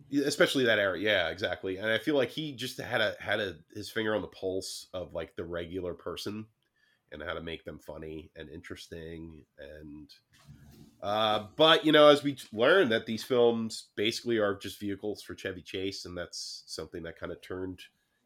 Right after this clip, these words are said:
John Hughes off because Chase, Chevy Chase is a dickhead.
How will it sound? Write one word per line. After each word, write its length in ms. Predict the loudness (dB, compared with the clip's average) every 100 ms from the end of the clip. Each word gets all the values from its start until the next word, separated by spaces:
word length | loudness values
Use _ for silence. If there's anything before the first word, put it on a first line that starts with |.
| -16
John 300 | -12 -12 -10
Hughes 320 | -8 -8 -6
off 340 | -4 -4 -4 _
because 300 | -20 -20 -20
Chase, 560 | -18 -16 -14 -16 -18 -10
Chevy 140 | -10 -6
Chase 220 | -6 -6
is 100 | -8
a 40 | -6
dickhead. 420 | -4 -4 -8 -12